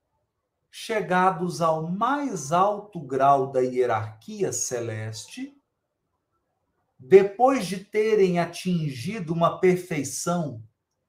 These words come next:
que os torna infalíveis daí por diante e acima das fraquezas humanas, mesmo na encarnação."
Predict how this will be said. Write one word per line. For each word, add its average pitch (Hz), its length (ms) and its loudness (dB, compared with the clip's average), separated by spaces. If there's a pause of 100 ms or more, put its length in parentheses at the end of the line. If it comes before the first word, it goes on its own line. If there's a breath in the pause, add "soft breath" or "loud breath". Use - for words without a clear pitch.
(180)
que 226 120 -10
os - 420 -6
torna 156 720 2 (160)
infalíveis 254 1300 4
daí 165 340 4
por 175 180 -6
diante 135 600 -6 (800)
e 180 120 6
acima 277 680 2
das 165 240 0
fraquezas 143 680 -2
humanas, 127 960 -12 (480)
mesmo 170 580 6
na 139 200 0
encarnação." 113 1040 -8